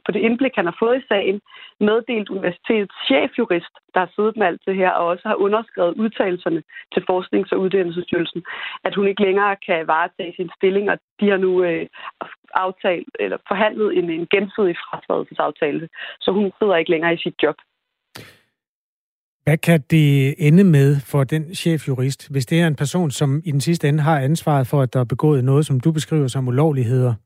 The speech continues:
Speaker 2: Så lyder det som om, at det, at man forhandler en fratrædelsesaftale, ikke nødvendigvis er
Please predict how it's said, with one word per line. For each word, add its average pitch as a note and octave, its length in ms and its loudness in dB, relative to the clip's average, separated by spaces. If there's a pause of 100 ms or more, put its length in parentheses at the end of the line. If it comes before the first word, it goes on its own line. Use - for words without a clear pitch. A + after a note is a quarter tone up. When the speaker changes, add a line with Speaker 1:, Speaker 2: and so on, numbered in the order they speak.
Speaker 2:
Så - 100 -2
lyder D3+ 200 4
det B2 120 -2
som C3+ 160 -2
om, B2+ 140 0
at A#2+ 140 -6
det, D3 120 2
at C3+ 100 -4
man B2 260 -2
forhandler C#3+ 420 0
en A#2 80 -2
fratrædelsesaftale, C3 1400 -2 (720)
ikke F3 220 2
nødvendigvis C#3+ 720 2
er B2 420 -2